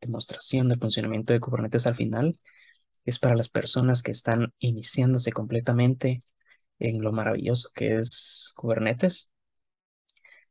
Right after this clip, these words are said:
Em, vamos a abarcar a grandes rasgos algunos de los aspectos más importantes de esta herramienta. Eh, bueno, nosotros podríamos pasar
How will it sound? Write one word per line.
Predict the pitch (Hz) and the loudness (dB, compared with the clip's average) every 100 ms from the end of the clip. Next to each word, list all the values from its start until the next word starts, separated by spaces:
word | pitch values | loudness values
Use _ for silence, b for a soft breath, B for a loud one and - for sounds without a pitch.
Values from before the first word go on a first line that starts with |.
| _ | _
Em, | 120 117 110 113 120 - - | 0 0 0 -4 -8 -14 -6
vamos | - 127 131 | 2 4 4
a | |
abarcar | 117 - 123 123 | 2 2 4 4
a | |
grandes | 120 120 123 | 4 2 2
rasgos | 120 123 131 127 131 - - | 2 2 2 -2 -4 -10 -8
algunos | 123 120 123 | -4 0 2
de | 123 | 2
los | 117 | 0
aspectos | - - 123 - 117 | 0 -2 -2 0 0
más | 123 131 | 2 2
importantes | 131 120 120 123 123 123 123 | 2 2 2 2 2 2 0
de | 120 | 2
esta | 117 117 123 | 0 0 0
herramienta. | 117 123 117 117 156 180 - _ B B B B B _ _ - | 0 -2 -2 0 0 -2 -2 _ B B B B B _ _ -2
Eh, | 117 110 107 107 - _ _ _ _ _ _ _ _ _ _ _ _ _ | 0 2 2 0 -6 _ _ _ _ _ _ _ _ _ _ _ _ _
bueno, | 135 127 117 | 0 2 2
nosotros | 113 123 127 123 | 2 0 -2 -2
podríamos | 110 110 120 | 0 2 0
pasar | - 120 117 120 | 0 2 2 0